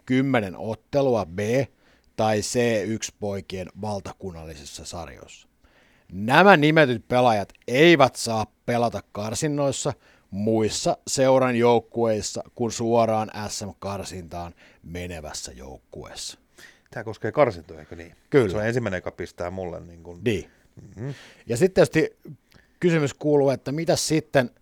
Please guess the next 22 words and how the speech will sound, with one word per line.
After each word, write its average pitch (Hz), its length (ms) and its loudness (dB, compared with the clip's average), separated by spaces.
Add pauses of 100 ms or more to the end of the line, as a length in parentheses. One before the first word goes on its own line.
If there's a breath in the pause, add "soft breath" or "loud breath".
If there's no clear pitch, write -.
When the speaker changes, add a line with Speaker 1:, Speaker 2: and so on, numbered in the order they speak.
(1080 soft breath)
Speaker 1:
jos 135 220 -4
sä 135 120 2
nimeät 139 340 6
ne 123 120 0
viisitoista 117 580 0
pelaajaa 73 540 -12
sinne, 95 280 -14
Speaker 2:
Mhm. 170 80 -12 (180)
Speaker 1:
niin 92 120 -12
saatko 123 360 -6
sen 131 280 0 (720 soft breath)
yli 139 220 4
tavallaan 110 520 0
li-, 110 140 -6
li-, 110 320 -10
nimetä 117 480 -2
vielä 110 280 -4 (1000)
jotain 95 380 -6
tai 123 140 2
laittaa 131 420 4
jonnekin 120 500 0
pelaajia, 101 520 -4